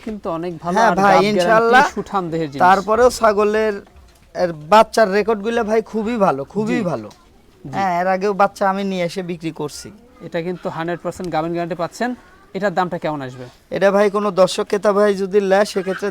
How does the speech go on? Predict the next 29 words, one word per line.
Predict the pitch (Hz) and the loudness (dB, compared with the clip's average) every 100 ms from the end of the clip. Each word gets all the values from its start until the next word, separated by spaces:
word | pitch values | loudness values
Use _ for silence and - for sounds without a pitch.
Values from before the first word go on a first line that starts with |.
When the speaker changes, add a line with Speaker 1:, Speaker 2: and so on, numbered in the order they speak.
| 180 | 0
Speaker 2:
দাম | 180 175 | 0 0
নেব | 175 190 - _ _ _ _ - | -4 -4 -6 _ _ _ _ -6
ছাব্বিশ | 202 190 170 165 | 0 0 0 -2
হাজার | 185 196 180 | -2 0 -2
পাঁচশো | 151 170 135 | -2 -4 -6
টাকা। | 110 - - | -8 -10 -2
Speaker 1:
ছাব্বিশ | 180 165 180 | -2 0 -4
হাজার | 185 180 165 | -2 -2 -2
পাঁচশো | 156 170 | -4 -2
টাকা। | 175 | 0
Speaker 2:
Only | 202 226 220 | 2 0 4
ছাব্বিশ | 208 196 185 | 4 4 2
হাজার | 208 226 220 | 2 2 4
পাঁচশো, | 208 - 240 202 | 2 4 4 4
গাভিন | 190 202 175 | 4 2 0
গ্যারান্টি। | 165 160 135 110 - | -2 -4 -10 -16 -6
Speaker 1:
গাভিন | 147 151 143 | -4 -4 -8
গ্যারান্টি। | 135 123 | -10 -10
Speaker 2:
হ্যাঁ। | 143 110 - _ - | -10 -10 -16 _ -12
Speaker 1:
আর | 151 | -2
তারপর | 190 254 208 | 0 0 -2
যে | 214 | -4
কোনো | 202 | -4
একটা | 180 | -6
খরচ | 185 | -6
Speaker 2:
যে | 165 | 0
কোনো | 220 | 0
Speaker 1:
পাচ্ছেন। | 233 233 | 2 -2
Speaker 2:
একটা | - | -2